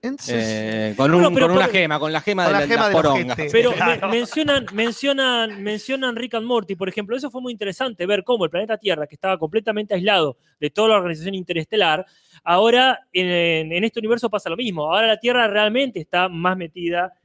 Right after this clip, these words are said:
Speaker 3: en este mundito cósmico, digamos.
Speaker 1: Sí.
Speaker 3: O sea, de todos los problemas que hay, también puede haber soluciones que vengan de afuera.
Speaker 2: Sí, sí, yo creo que ahora ya tienen que empezar a delirar más con las películas, ya no
Speaker 1: Sí,
Speaker 2: tanto
Speaker 1: sí.
Speaker 2: de, de cosas en la Tierra, sino ya tiene máquinas del tiempo.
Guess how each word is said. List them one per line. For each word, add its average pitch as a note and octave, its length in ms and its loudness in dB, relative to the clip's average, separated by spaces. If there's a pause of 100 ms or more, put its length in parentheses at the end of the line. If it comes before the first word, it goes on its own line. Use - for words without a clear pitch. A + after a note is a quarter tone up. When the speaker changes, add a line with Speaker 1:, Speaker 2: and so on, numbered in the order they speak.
Speaker 3:
en E3 140 -6
este F3+ 180 -4
mundito D#3+ 360 -4
cósmico, C#3 520 -4
digamos. C3+ 460 -12
Speaker 1:
Sí. D3 360 0
Speaker 3:
O - 60 -18
sea, E3 160 2
de E3+ 100 4
todos A#3 200 4
los A3 100 4
problemas A3 300 0
que B3 80 0
hay, D4+ 80 2
también F#3 240 2
puede F3 120 2
haber F#3 120 4
soluciones F#3 440 -6
que D#3 80 -4
vengan D#3+ 300 -8
de C#3+ 80 -12
afuera. C#3+ 420 2
Speaker 2:
Sí, A#3 160 2
sí, G3 80 2
yo G3 140 4
creo G3+ 160 4
que D3+ 60 0
ahora F3+ 200 6
ya D3+ 160 -2
tienen C#3 380 -10
que C3 60 -8
empezar B2+ 340 -8
a C3 160 -6
delirar C3 480 2
más D#3 220 0
con B2+ 100 0
las B2 100 0
películas, B2+ 720 -2
ya B2+ 120 -2
no B2 120 -2
Speaker 1:
Sí, B2 60 -4
Speaker 2:
tanto C3 360 2
Speaker 1:
sí. A#2+ 80 2
Speaker 2:
de, G#2+ 760 -10
de A2 140 -20
cosas B2+ 320 -6
en A#2 120 -6
la A#2 120 -2
Tierra, C3+ 360 0
sino A#2+ 240 -8
ya D3+ 120 -8
tiene C#3+ 100 0
máquinas C3+ 260 0
del A2 140 -4
tiempo. B2+ 400 2